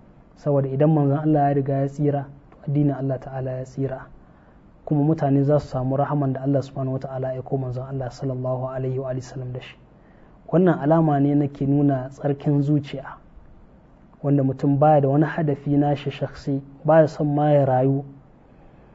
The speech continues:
Ya yi yadda ya ba da rayuwar shi gaba ɗaya kariya ga musulunci, ya zamanto saƙon Allah ya isa zuwa ga bayansa. Hakanan daga cikin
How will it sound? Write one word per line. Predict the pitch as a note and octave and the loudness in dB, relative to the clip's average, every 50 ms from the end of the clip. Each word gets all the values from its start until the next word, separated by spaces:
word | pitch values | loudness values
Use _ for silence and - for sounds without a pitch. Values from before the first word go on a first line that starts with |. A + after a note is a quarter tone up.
| - - - - - - - - - - - - - - - - | -20 -20 -20 -20 -20 -20 -20 -20 -20 -20 -20 -20 -20 -16 -4 4
Ya | D3 D3+ D3+ D#3+ D#3+ | 8 8 10 10 10
yi | D#3+ E3 E3 E3 D#3+ | 10 10 10 8 6
yadda | C#3+ C3+ D3 D3 D3+ D3 | 4 4 4 6 6 6
ya | C#3 C#3 | 6 4
ba | B2 C#3+ C#3+ D3 D3 | 6 6 6 6 6
da | C#3+ C3+ C#3 C3+ - - - - - | 6 4 2 0 0 -6 -14 -12 -6
rayuwar | D3+ C3+ B2+ C3+ C#3 C#3+ D3 C#3+ | -2 0 2 4 6 6 4 4
shi | - - C3+ | 2 0 -4
gaba | B2+ B2+ B2 C3+ C3 C#3 | -4 -2 -2 -2 -2 -2
ɗaya | C#3 - C#3+ C#3 C3+ C3+ C#3 - - - - | -4 -4 -4 -2 -2 -4 -6 -10 -16 -10 -2
kariya | - D#3 D3 D3 D3 D3+ D3+ D3+ D3 D3 | 4 6 8 8 8 8 6 6 6 4
ga | C#3+ C3+ B2+ | 2 0 -2
musulunci, | B2+ B2+ - - C#3 C3 C3 B2+ - C3 | -4 -6 -8 -6 -4 -4 -4 -4 -4 -6
ya | B2 | -4
zamanto | C3 C3 C3+ C3+ - D3 C3+ | -2 -2 -2 -2 -2 -4 -6
saƙon | - C3+ B2+ - C3+ C3 C3+ | -6 -8 -10 -8 -8 -6 -2
Allah | C#3+ C#3 C3+ B2+ | 0 0 0 0
ya | B2+ | -2
isa | C3+ - - C3+ | -6 -8 -8 -4
zuwa | C3 C3+ B2+ B2+ B2 | -4 -2 -2 -2 -6
ga | C3 | -6
bayansa. | A#2+ B2+ B2+ B2 B2 B2+ B2+ B2 - - - - - - - - - - - - - - - - - - - - - - - - - - - - _ - - | -6 -6 -6 -6 -6 -8 -10 -10 -14 -20 -20 -20 -20 -20 -20 -20 -20 -20 -20 -20 -20 -20 -20 -20 -20 -20 -20 -20 -20 -20 -20 -20 -20 -20 -20 -20 _ -20 -12
Hakanan | - - E3 - F#3+ E3+ E3+ E3 E3 E3 D#3+ E3 - - - - - - - - - - - - - - - - _ - - - - - - - - - - - - | -8 -4 2 6 6 8 8 6 6 4 2 0 -4 -14 -20 -20 -20 -20 -20 -20 -20 -20 -20 -20 -20 -20 -20 -20 _ -20 -20 -20 -20 -20 -20 -20 -20 -20 -16 -8 -2
daga | C#3+ C#3 C#3 C#3 C#3 | 2 2 4 4 2
cikin | C#3 - - - F3+ F3 F3+ F3+ F3+ F3+ F3 F3 E3+ | 0 0 -4 -2 0 0 2 2 0 0 -2 -2 -4